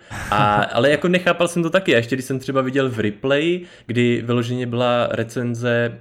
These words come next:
nebo byla tam nějaká reportáž o Eurotrack Simulatoru a o lidech, který si opravdu doma udělali prostě kabinu kamionu. A já jsem je měl za totální blázny, taky úplně stejně.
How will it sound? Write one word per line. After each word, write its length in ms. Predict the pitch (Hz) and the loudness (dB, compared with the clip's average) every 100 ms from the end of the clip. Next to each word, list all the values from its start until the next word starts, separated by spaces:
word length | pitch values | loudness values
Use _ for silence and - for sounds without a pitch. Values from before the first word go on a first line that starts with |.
| - | -8
nebo 220 | 113 117 | -2 -2
byla 200 | 113 117 | 2 0
tam 160 | 117 117 | 2 0
nějaká 240 | 110 120 | 0 0
reportáž 540 | 113 117 113 117 117 - | -2 -2 -2 0 0 -2
o 40 | |
Eurotrack 420 | 120 117 113 117 | -4 -4 -4 -8
Simulatoru 500 | - 113 110 113 117 | -6 -2 -2 -2 0
a 100 | 117 | 0
o 100 | 110 | 0
lidech, 400 | 113 113 120 117 - - - | -2 0 -2 -4 -16 -20 -8
který 480 | 117 117 120 117 107 | -2 0 0 -2 -6
si 260 | 104 - 120 | -10 -4 -4
opravdu 420 | 113 120 117 120 | -2 0 0 0
doma 300 | 117 117 117 | 0 0 0
udělali 480 | 113 117 113 113 117 | -2 -2 0 0 -2
prostě 440 | 120 113 - 127 | -4 -6 -4 -6
kabinu 460 | 113 117 110 113 117 | -4 -2 -2 -2 -2
kamionu. 540 | 127 123 123 107 95 | -2 -4 -2 -2 -2
A 40 | 101 | -2
já 80 | 104 | -4
jsem 180 | 117 | -4
je 120 | 113 - | -4 -6
měl 320 | 107 110 113 | -6 -2 -2
za 120 | 113 117 | -2 -6
totální 500 | 113 113 113 113 113 | -6 -2 0 0 -2
blázny, 420 | 117 113 107 92 | -2 -2 -4 -6
taky 260 | 117 117 | -6 -6
úplně 300 | 98 - 113 | -8 -4 -6
stejně. 460 | 113 - 110 107 | -6 -8 -6 -6